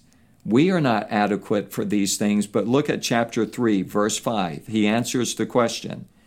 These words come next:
"Not that we are adequate in ourselves to consider anything as coming from ourselves,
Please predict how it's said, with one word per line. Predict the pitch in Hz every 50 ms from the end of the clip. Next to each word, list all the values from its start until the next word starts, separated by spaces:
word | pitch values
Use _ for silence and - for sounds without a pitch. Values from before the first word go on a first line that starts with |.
| _ _ _ _ -
"Not | 117 123 135 156 156 -
that | 156 135 117 127
we | 117 135 156 165 165
are | 143 120 117 - -
adequate | 117 117 127 143 156 - - - 143 139 139 131 -
in | - 131 123 117 113
ourselves | - - 110 110 110 107 104 - - - 135 127 123 123 120 117 - -
to | - - - 135 127
consider | 127 - 117 107 - - - 135 120 123 117 104 - - -
anything | 139 147 165 165 156 - 156 151 151 143
as | 123 98 -
coming | - - - 123 127 131 131 131 123
from | 123 - 120 117 117 107
ourselves, | - 110 104 98 101 95 95 - - 120 117 110 104 -